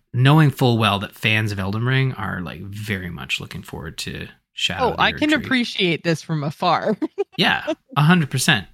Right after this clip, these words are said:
Speaker 1: And I'm, and I'm sure there's gonna be a lot of chatter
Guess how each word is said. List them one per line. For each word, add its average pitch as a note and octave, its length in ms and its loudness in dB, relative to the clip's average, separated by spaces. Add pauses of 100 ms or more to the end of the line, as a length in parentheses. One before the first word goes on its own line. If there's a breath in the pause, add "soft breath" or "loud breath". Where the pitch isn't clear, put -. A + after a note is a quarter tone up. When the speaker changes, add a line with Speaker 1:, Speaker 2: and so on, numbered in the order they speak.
(160)
Speaker 1:
And C3 160 4
I'm, C#3 180 4
and A#2 140 0
I'm A#2 100 2
sure B2+ 560 2 (600 loud breath)
there's A#2 160 2
gonna A2 120 4
be A2 60 4
a G#2+ 80 4
lot G#2+ 220 4
of A2 80 0
chatter G#2+ 680 0